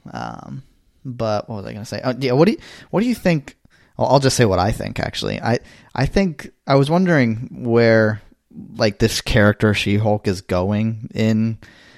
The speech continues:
this universe and, like, what they have planned for her. I wonder if she's going to become, like, a f-, a founding member of the West Coast Avengers. Like, her and Scott Lang and the other, like, the other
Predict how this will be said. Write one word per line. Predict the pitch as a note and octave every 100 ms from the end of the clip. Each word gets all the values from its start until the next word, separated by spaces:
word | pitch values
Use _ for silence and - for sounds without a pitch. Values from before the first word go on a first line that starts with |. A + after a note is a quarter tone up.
| _
this | - G#2+ A2+
universe | A2 A2+ A2+ A2+
and, | G2
like, | F2+ F#2
what | F#2+ F#2
they | F#2+
have | G#2+ F2+
planned | - D#2+ E2+ G#2
for | A#2 A#2
her. | B2
I | -
wonder | A#2 C#3 G3 G#3
if |
she's | D3 - B2+ B2 A2+
going | A#2+ A2+ A2
to | G2+
become, | G2+ - - G2+ F#2 F2 G#2 - - _ _ _ _ _ _ _ _ - _ _ _ _
like, | A2+ G#2+ - -
a | G#2 G2+
f-, | - -
a | A2
founding | - G#2+ G#2+ G#2+ G2 F#2+
member | F2+ F#2 F2+ E2+
of | - D#2+ D#2+ G2+ -
the | -
West | E2+ E2 D#2
Coast | - E2 -
Avengers. | D#2 A#1+ B1+ - G1+ A#1+ - -
Like, | - -
her | F#2 G#2+ A2 A2+ A#2+ - - _ _ -
and | G2+
Scott | - A2 G2+ -
Lang | G#2 G2+ G2+ G#2 G2+
and | - G2 F#2 F#2 - -
the | - G2+
other, | F#2+ F#2+ F#2
like, | F#2 F2+ - - - _
the | - G#2
other | G2+ F#2+